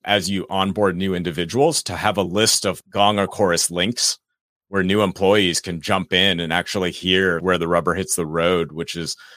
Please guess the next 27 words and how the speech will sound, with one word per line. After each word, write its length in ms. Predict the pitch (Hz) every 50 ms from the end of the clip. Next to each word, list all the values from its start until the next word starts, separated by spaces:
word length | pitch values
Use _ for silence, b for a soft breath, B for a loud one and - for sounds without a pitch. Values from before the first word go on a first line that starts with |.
| B B
that 220 | - 98 104 - -
conversation 720 | - 110 104 90 98 90 92 90 92 - 110 107 104 95 -
between 260 | 95 87 - 95 82
somebody 360 | - 113 107 107 110 101 95
at 160 | 95 90 69
your 120 | 82 90 82
company 540 | - 92 92 92 120 120 127 127 127 123 65
and 180 | 80 90 85
somebody 300 | - 101 95 87 85 82
who's 220 | 85 90 80 78 85
actually 340 | 85 87 - - 82 78
using 560 | 78 82 82 78 76 - 85 80 78 76 76 - -
your 140 | 76 73 69
product. 480 | - 78 78 78 78 78 - - - b b b b b b b b b _
We 720 | 117 123 131 135 139 135 135 131 131 131 131 127 123 113 - b b b b _ -
alluded 580 | 131 131 127 127 151 160 156 160 160 139 113 -
to 260 | - - 135 123 113
earlier, 440 | 69 92 104 110 110 107 95 87 85
like, 220 | 85 85 85 -
product-led 720 | - - 113 104 101 107 - - 98 101 92 90 78 80
growth, 340 | 80 85 87 85 82 82 -
and 100 | 95 87
you 60 | 87
talked 260 | 87 - 113 110 - -
about 280 | 101 117 107 95 -
different 480 | - 104 98 - - 117 107 95 - -
products 840 | - - 95 90 90 87 82 82 80 80 85 - - - - -